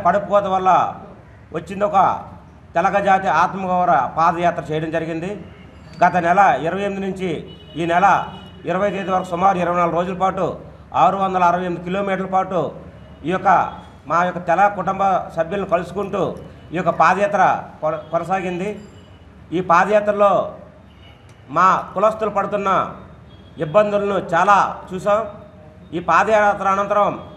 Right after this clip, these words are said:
ముఖ్య ఉద్దేశం ఏంటంటే ఒక బహిరంగ సభని నిర్ణయిద్ద-, నిర్ణయించాం. ఈ నెల ఇరవై ఐదు తేదీ ఆదివారం నాడు మన విజయనగరం జిల్లా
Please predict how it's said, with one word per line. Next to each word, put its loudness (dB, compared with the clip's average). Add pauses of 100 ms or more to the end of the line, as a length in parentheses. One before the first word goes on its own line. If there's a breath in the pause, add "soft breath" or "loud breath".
(420)
ముఖ్య -2
ఉద్దేశం -2
ఏంటంటే 0 (600)
ఒక 6 (160)
బహిరంగ 2
సభని 0 (600)
నిర్ణయిద్ద-, 2 (380)
నిర్ణయించాం. 0 (460)
ఈ -2
నెల 2 (100)
ఇరవై 2
ఐదు -2
తేదీ 2 (100)
ఆదివారం 2
నాడు 0 (720)
మన -2
విజయనగరం 2
జిల్లా 2